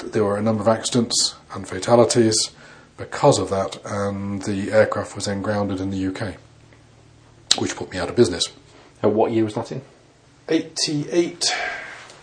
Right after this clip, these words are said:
Speaker 1: through to ninety-one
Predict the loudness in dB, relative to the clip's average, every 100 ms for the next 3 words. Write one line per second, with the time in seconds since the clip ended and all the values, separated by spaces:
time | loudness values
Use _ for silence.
0 | -20 -12 -2 0 0 -2 2 4 6 6
1 | 4 2 -2 -14 -14 -12 -12 -10 -4 2
2 | 4 4 2 2 4 4 4 4 4 0